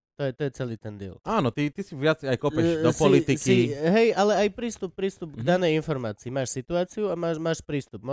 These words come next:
Speaker 1: Môžeš, môžeš urobiť, "Počujete, porozprávam situáciu, ktorá sa mi stala,"
Speaker 3: Mhm.
Speaker 1: alebo môžeš. No a ja tam stojím, hej, a on
Speaker 3: Hej.
Speaker 1: potom, a on prišiel stať, hej, "Máš to?" Má, pri, e, je to tá istá situácia,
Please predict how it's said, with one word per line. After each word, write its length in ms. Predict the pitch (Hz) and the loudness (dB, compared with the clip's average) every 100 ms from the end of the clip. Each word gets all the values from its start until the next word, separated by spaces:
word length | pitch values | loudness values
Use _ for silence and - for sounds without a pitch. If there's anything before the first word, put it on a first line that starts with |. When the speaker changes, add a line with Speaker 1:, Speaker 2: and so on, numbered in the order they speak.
| 143 107 | 2 2
Speaker 1:
Môžeš, 80 | - _ _ - | 0 _ _ -4
môžeš 240 | 165 156 | -4 -2
urobiť, 380 | 156 156 135 - | -2 -2 -2 -6
"Počujete, 400 | 180 175 151 120 | -6 -4 -4 -4
porozprávam 640 | - 170 165 151 143 131 | -4 -4 -2 -2 -2 -2
situáciu, 480 | 123 131 143 123 123 | -6 -8 -6 -4 -6
ktorá 240 | 113 123 120 | -10 -6 -6
sa 160 | - | -6
mi 80 | 117 | -10
stala," 400 | - 110 123 170 - | -10 -4 -2 -2 -4
Speaker 3:
Mhm. 260 | 127 131 170 | -4 -4 0
Speaker 1:
alebo 400 | 139 165 160 143 | 2 4 4 0
môžeš. 400 | 135 131 117 101 | -2 -2 -4 0
No 80 | 175 | 4
a 80 | 185 | 6
ja 160 | 233 | 6
tam 160 | 233 208 | 6 2
stojím, 480 | - 202 196 202 214 | 4 6 6 6 4
hej, 300 | 170 190 226 _ - | 6 4 2 _ 0
a 160 | 156 214 | 6 8
on 80 | 240 | 8
Speaker 3:
Hej. 80 | |
Speaker 1:
potom, 160 | 226 202 | 4 4
a 120 | - | 4
on 100 | 190 | 4
prišiel 320 | 208 254 233 202 | 4 2 4 4
stať, 160 | 208 160 | 4 6
hej, 160 | 160 202 | 6 4
"Máš 260 | 180 180 - | 4 2 4
to?" 160 | 220 | 2
Má, 160 | 185 165 | 2 0
pri, 240 | 180 180 - _ _ _ | 0 -2 -6 _ _ _
e, 100 | - 170 165 - | 0 2 2 0
je 120 | - 175 | -2 -2
to 100 | 165 _ _ | -4 _ _
tá 160 | - 208 | 2 4
istá 240 | 185 - | 4 0
situácia, 640 | 151 151 156 165 - 208 | -6 -4 -2 -2 0 0